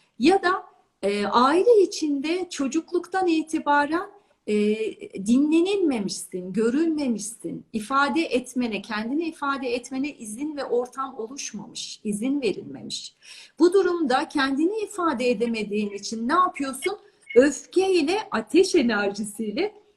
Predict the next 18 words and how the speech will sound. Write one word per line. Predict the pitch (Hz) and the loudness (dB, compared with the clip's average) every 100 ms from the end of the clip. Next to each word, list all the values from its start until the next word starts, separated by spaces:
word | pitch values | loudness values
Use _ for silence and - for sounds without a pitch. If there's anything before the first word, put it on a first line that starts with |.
| _ | _
kendini | 285 277 311 359 381 | 4 6 4 0 -2
ifade | 285 - 247 247 254 381 - | -6 -6 -4 -4 -2 -6 -2
etmek | 233 - 359 415 | -4 0 -2 -2
için | 294 - 415 | -4 -4 4
bir | 339 269 | 6 6
güç | 208 269 - - | 0 -6 -6 -10
buluyorsun. | - - 104 - 247 | -12 -10 -12 -6 -2
Yani | 370 466 381 | 0 0 2
öfke | 339 349 - | 0 0 -4
orada | 294 311 349 202 | 0 0 0 0
aslında | 320 - - 226 233 339 _ _ _ | -2 -4 -10 -10 -6 -8 _ _ _
senin | - 320 370 370 | 0 2 2 2
bir | 277 | 0
ihtiyacını | - 240 - 247 220 214 262 381 | -4 -8 -4 -4 -2 -4 -2 0
gidermek | 247 185 240 247 285 277 | 2 2 2 2 0 -2
için | - - - | -10 -8 -8
geliyor. | - 82 - - - _ _ _ - - - _ _ _ - | -8 -8 -10 -14 -16 _ _ _ -20 -20 -20 _ _ _ 4
Ama | 349 - 349 160 - | 4 6 -2 -4 -10